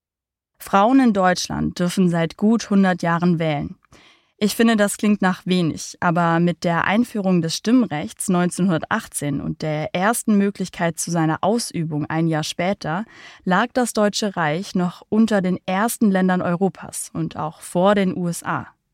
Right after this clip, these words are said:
neunzehnhundertzwanzig. Finnland machte neunzehnhundertsechs den Anfang, obwohl die Frauenrechtsbewegung dort vergleichbar klein war, ganz im Gegensatz zu Großbritannien. Dort kämpften die Suffragetten, von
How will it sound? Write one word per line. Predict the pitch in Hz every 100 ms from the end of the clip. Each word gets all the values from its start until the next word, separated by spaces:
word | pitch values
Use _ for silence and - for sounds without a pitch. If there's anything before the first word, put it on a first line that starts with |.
| -
neunzehnhundertzwanzig. | 165 160 160 160 156 - 175 160 - 202 - _ _ _ _ _ _ _ _
Finnland | - 226 277 277 277
machte | 233 226 233
neunzehnhundertsechs | 208 196 208 202 196 185 180 175 -
den | 175
Anfang, | - 170 - 110 - _
obwohl | 165 160 175 190
die | 202
Frauenrechtsbewegung | - 180 196 202 185 - - 180 175 170 165
dort | 165 170 226
vergleichbar | - 202 196 190 202 196 180
klein | - 190 190 147
war, | 113 - _
ganz | 175 175 180
im | 175
Gegensatz | 180 190 185 165 -
zu | -
Großbritannien. | - 180 - 165 - 190 160 - - _ _ - - _ _
Dort | 190 170 202 -
kämpften | - 233 - 233 220
die | 202 196
Suffragetten, | 170 226 254 - 208 180 190 - 147 131
von | - 160 156